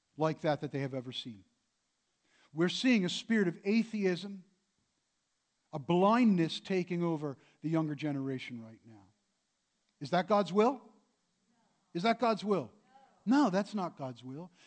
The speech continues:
God's will is that there be a revival amongst our young people. God's will be that there, there be a gener-, a remnant raised up from this generation like never before. That's God's will. That we see young people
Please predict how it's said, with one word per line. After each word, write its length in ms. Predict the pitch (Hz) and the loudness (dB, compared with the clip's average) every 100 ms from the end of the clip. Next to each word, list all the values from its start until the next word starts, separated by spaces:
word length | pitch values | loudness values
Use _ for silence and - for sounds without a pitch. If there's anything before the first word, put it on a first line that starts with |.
| _ - | _ 2
God's 280 | 214 214 | 4 4
will 180 | 185 254 | -2 -2
is 100 | 185 | -2
that 120 | 196 | -4
there 100 | 220 | -4
be 140 | 185 202 | -2 -2
a 80 | 160 | 0
revival 680 | 170 143 170 226 196 143 | -2 -2 -4 -2 -4 -4
amongst 360 | 135 135 123 - | -4 -6 -6 -8
our 80 | 139 | -8
young 260 | 131 123 117 | -8 -10 -14
people. 260 | 110 - _ _ _ - _ | -20 -20 _ _ _ -20 _
God's 320 | 202 202 156 | 2 2 0
will 320 | 175 254 214 - - | 0 0 0 -6 -4
be 120 | 208 | 0
that 240 | 196 190 214 | 0 0 2
there, 180 | 208 208 - | 0 0 2
there 160 | 233 | 2
be 180 | 202 214 | 4 2
a 60 | 180 | 2
gener-, 440 | - 202 220 220 208 | 0 -2 0 -2 -2
a 80 | |
remnant 520 | 165 147 208 240 208 175 | -4 0 2 2 0 0
raised 300 | 196 175 190 | 0 0 0
up 220 | 208 - | -2 -4
from 100 | 185 | -4
this 160 | 185 | -4
generation 640 | - 196 196 196 208 208 208 | -6 -4 -2 -2 -2 -2 -6
like 140 | 202 | -2
never 260 | 202 214 220 | 0 0 -2
before. 380 | 208 - 254 165 | -6 -6 -6 -2
That's 240 | 202 - | -4 -4
God's 340 | 180 151 135 | -4 -4 -4
will. 280 | 147 190 226 - - - | -6 -4 -4 -10 -4 0
That 140 | 185 | 2
we 120 | 220 | 2
see 200 | - 247 | 2 -2
young 380 | 208 175 214 240 | 0 2 2 2
people 480 | 233 240 - 262 | 0 -2 0 -4